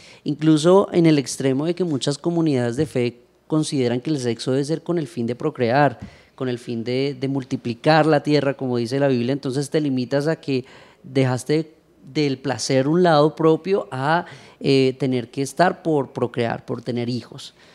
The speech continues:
Entonces, eh, desde ese punto, pues claro,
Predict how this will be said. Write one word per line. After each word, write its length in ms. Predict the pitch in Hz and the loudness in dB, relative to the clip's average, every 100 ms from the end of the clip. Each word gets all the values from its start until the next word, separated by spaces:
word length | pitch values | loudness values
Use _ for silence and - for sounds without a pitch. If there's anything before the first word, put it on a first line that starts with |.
| _ _ - | _ _ -6
Entonces, 600 | 131 135 127 151 160 - - - _ | -2 0 2 2 2 -4 -20 -20 _
eh, 240 | 156 147 139 | 2 2 6
desde 220 | 147 143 | 6 6
ese 140 | 135 147 | 4 2
punto, 240 | 175 190 | 2 2
pues 120 | 180 | 4
claro, 400 | 160 151 110 110 | 6 4 4 -2